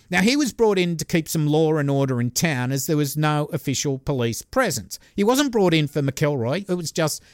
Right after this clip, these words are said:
"There's no coppers around, we'll get the marshal." He had no police training and had to buy his own gun if he chose to have one. However, he would get his ammo paid for.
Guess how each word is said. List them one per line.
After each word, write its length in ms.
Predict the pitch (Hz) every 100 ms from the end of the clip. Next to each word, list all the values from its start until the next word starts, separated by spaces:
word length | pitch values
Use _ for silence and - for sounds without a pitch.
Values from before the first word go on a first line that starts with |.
| _ -
"There's 180 | 175
no 160 | 214 196
coppers 440 | - 180 180 160 165
around, 420 | 156 165 165 175
we'll 100 | 165
get 200 | 185 160
the 80 | 131
marshal." 500 | 123 120 110 - - _ _ _ _ _ _ - -
He 120 | - 185
had 160 | 185
no 180 | 185 190
police 400 | - 190 180 -
training 360 | - 190 226 220
and 100 | 160
had 160 | 175
to 60 | 151
buy 240 | 165 160
his 120 | 156
own 220 | 160 143 131
gun 320 | 165 175 196
if 100 | -
he 80 | 160
chose 300 | 165 147 131
to 100 | 151
have 240 | 202 220
one. 200 | 170 107 - - -
However, 380 | 135 135 135 151 -
he 120 | 175
would 180 | 156 143
get 240 | 120 - -
his 220 | 127 120 -
ammo 320 | 190 220 170
paid 360 | - 147 113 98
for. 260 | 117 87